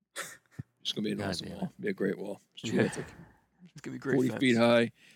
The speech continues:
Speaker 1: eighty feet wide, and purple.
Speaker 2: You know, and Joy Rock had a great point on our thread. He said that, uh,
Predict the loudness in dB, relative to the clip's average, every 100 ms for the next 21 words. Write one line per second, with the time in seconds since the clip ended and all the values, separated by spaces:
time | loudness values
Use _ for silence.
0 | 2 4 4 2 -2 2 4 6 2 -2
1 | _ _ _ _ _ _ _ _ -4 2
2 | 2 0 -12 _ _ _ _ _ _ _
3 | 0 0 0 -6 -10 _ _ _ _ _
4 | _ -14 -6 -2 2 4 4 2 0 0
5 | 2 0 -4 -14 -12 -10 -8 -8 -6 -2
6 | -2 -2 -4 -2 2 2 4 4 4 0
7 | 0